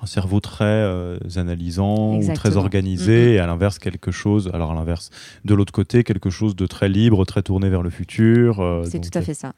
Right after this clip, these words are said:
Speaker 1: ouais, c'est <laughs> on n'est
Speaker 2: Ouais,
Speaker 1: pas
Speaker 2: ouais.
Speaker 1: très surpris,
Speaker 2: Après,
Speaker 1: mais c'est vrai.
Speaker 2: on, on parle de tous les sujets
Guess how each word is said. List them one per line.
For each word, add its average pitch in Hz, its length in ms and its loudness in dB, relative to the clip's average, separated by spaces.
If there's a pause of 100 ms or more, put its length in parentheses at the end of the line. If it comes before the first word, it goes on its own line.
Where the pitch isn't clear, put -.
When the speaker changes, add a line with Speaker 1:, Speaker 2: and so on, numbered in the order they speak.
(160)
Speaker 1:
ouais, 82 200 -12
c'est - 240 -4
<laughs> - 840 -4
on - 40 0
n'est 123 100 6
Speaker 2:
Ouais, 214 60 2
Speaker 1:
pas - 60 6
Speaker 2:
ouais. - 40 4
Speaker 1:
très 98 200 2
surpris, 139 400 0
Speaker 2:
Après, 214 160 6
Speaker 1:
mais 120 60 6
c'est 269 220 2
vrai. 143 180 2
Speaker 2:
on, 175 460 -6
on 170 40 -8
parle 196 260 -2
de 175 120 0
tous 226 380 -4 (440)
les 185 140 0
sujets 196 500 -2